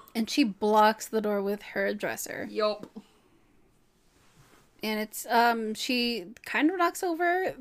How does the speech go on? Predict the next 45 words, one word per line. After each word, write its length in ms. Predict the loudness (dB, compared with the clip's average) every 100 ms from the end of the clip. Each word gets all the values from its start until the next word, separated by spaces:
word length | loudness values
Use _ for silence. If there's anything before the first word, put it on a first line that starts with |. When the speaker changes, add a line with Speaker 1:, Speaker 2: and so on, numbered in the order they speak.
| -10
Speaker 1:
the 280 | -6 -4 -4
picture 280 | -4 -2 -4
of 100 | -2
her 140 | -2
and 100 | -2
her 100 | -4
mom, 320 | -4 -4 -4 -6
and 120 | -6
she 120 | -2
looks 240 | -2 -2
at 120 | -4 -2
it, 240 | -4 -4
but 120 | -6
she 120 | -4 -4
puts 180 | -4 -4
it 60 |
away 180 | -4 -2
in 100 | -4
the 60 | -8
drawer. 340 | -8 -8 -6 -4
Speaker 2:
Yeah. 520 | -4 -4 -4 -6 -8 _ _ _ _ _ _ _ _ _ -2
Speaker 1:
Oh, 160 | 0 0
this, 220 | -2 -8 0
yeah, 200 | 4 4
this 160 | 2
is 100 | -6
where 120 | -4 -4
she 200 | -4 -6
times, 840 | 0 2 2 0 -2 -4 -6 -10
where, 340 | -2 0 0
not 300 | -2 -2 -2 -6
where 300 | -6 0 0
she 120 | 0
times, 260 | -2 0 2
but 160 | -2
she 140 | -2 -8
sees 380 | -6 -6 -6 -6
the 100 | -8
time 340 | -4 -2 -2
when 240 | -4 -4 -6
the 380 | -6 -6 -8 -12 -20 _ -20 -10
Speaker 2:
The 100 | -6
lights 240 | -6 -8
flicker. 380 | -14 -14 -12 -12
Speaker 1:
Yeah. 240 | -10 -10